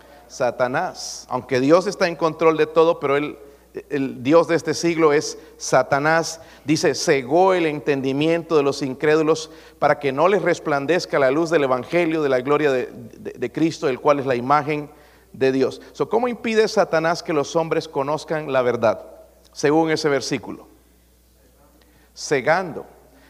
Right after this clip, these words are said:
¿Cegó el qué? ¿Se han dado cuenta cuando presentas el evangelio a gente ponen excusas?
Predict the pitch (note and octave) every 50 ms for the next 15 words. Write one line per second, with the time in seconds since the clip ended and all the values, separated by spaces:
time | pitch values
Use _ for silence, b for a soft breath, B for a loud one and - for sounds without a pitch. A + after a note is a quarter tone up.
0 | b b - - D#3+ C#3 F3 G3+ G#3 G3+ G3+ G3+ F#3+ C3+ A#2 - - - - -
1 | _ _ _ _ _ _ _ - - - - - - - - - - - - -
2 | - - F3 F3+ F#3+ G3+ G#3 A3 G#3+ G#3 G#3+ F3 F3+ F#3+ F#3 - G#3 - - F3
3 | D#3+ D3 D3 - C3+ C3+ - E3 E3 - G3 E3 F3+ E3 C#3+ C3 B2+ B2 B2 -
4 | D3+ D#3 E3 F3 F3 D3+ C3+ C#3 D#3 D#3+ E3 D#3+ F3 D#3+ - - - - - _
5 | _ _ - E3 D#3+ D#3 C#3 B2 A#2+ A#2 - - - D#3 D#3+ - - F#3+ F#3+ -
6 | - - - -